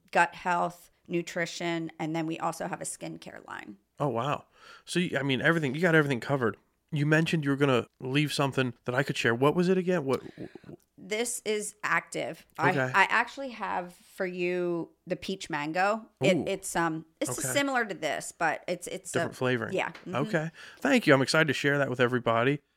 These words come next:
Speaker 2: You know, wife, family, friends, and of course here at the shop.
Speaker 1: Yeah.
Speaker 2: And hopefully I know some of them listen to this episode. Before we close out, is there anything else you would like to share with the listeners?
Speaker 1: One thing I wanted to mention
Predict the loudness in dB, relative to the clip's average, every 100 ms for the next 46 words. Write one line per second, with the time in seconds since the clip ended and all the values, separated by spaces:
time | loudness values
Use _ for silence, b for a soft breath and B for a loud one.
0 | _ -2 0 2 6 6 4 2 0 0
1 | 0 0 0 -2 -6 -4 -6 -6 -8 -8
2 | -8 -4 -2 -4 B -6 -6 -4 -2 0
3 | -2 -8 -6 -4 0 2 2 2 4 4
4 | 4 2 -2 -2 -2 -2 -6 -2 -2 -2
5 | -6 B B -4 2 4 4 2 2 2
6 | 0 0 -2 _ _ -4 0 0 2 0
7 | 0 -2 0 0 0 0 0 0 -2 -4
8 | -6 -12 -14 -20 _ _ _ -6 -4 -4
9 | -6 -4 -4 -4 -6 -10 -10 -8 -6 -6
10 | -8 -10 _ _ -4 -2 -2 -4 -4 -4
11 | -6